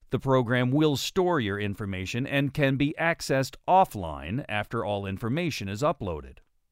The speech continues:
ArriveCan gives you a seventy-two hour window prior to arrival at the border to upload your information. Photos of both your passport and your vaccine card will be required. Any forged vaccination records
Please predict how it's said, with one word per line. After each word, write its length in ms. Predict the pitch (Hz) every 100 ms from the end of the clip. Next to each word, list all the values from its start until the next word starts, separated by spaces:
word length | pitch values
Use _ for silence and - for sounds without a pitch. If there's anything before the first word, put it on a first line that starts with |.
| _ _ _ _ - - -
ArriveCan 840 | 127 156 185 226 - 180 165 160
gives 240 | 160 147 139
you 160 | 160
a 100 | -
seventy-two 760 | 151 - 185 156 156 147 175 143
hour 240 | 135 131
window 400 | 123 131 117 87
prior 400 | 80 104 92 87
to 180 | 85 101
arrival 480 | 90 98 95 90 90
at 120 | 85
the 60 | 85
border 320 | 92 104 90
to 120 | -
upload 460 | - 120 - 98 90
your 100 | 92
information. 760 | 92 82 110 143 143 - - - _ - -
Photos 440 | - 143 131 107 101
of 140 | 90
both 240 | 131 113
your 120 | 117 104
passport 640 | 131 156 127 - 110 101 -
and 240 | 147 139
your 80 | 127
vaccine 580 | 110 113 110 202 165 113
card 400 | 98 92 95 92
will 220 | 139 185
be 180 | 135 127
required. 800 | 123 143 151 160 160 80 - - _ _ _ _ _ _ _ -
Any 240 | - 160 160
forged 580 | - 165 165 147 131 -
vaccination 720 | 156 147 - 131 139 165 185
records 460 | 117 - - 104